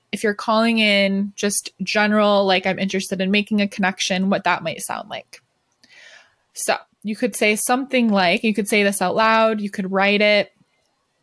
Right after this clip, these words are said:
I would probably do, like, a meditation, maybe a little, maybe light a candle, a little ritual while doing this. "I'm calling in a deity to work with that can offer me guidance with fill in the blank." Or you could just be like,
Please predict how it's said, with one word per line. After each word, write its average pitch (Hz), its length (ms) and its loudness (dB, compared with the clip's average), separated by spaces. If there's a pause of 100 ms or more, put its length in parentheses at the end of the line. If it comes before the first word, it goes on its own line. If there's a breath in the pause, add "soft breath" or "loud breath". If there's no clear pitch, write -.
(260)
I 208 100 2
would 202 140 0
probably 214 420 0
do, 202 240 0
like, 190 240 2
a 190 60 -2
meditation, 185 720 0
maybe 190 220 0
a 180 60 0
little, 180 240 0
maybe 190 320 -2
light 175 200 -2
a 185 60 -2
candle, 214 520 2
a 185 60 2
little 180 240 0
ritual 202 720 0 (460 loud breath)
while 196 140 2
doing 190 340 0
this. 190 260 0 (600 loud breath)
"I'm 214 160 -2
calling 226 400 2
in 311 80 2
a 349 80 4
deity 214 360 2
to 226 140 -4
work 196 260 0
with 196 160 -2
that - 240 -4 (220)
can 202 160 -6
offer 202 340 -2
me 214 140 2
guidance 190 520 0
with 180 640 -2 (360)
fill 185 280 -6
in 196 100 0
the 269 60 0
blank." 185 580 -4 (500 loud breath)
Or 220 140 4
you 220 80 2
could 208 140 -4
just 202 180 -6
be 214 80 2
like, 208 260 0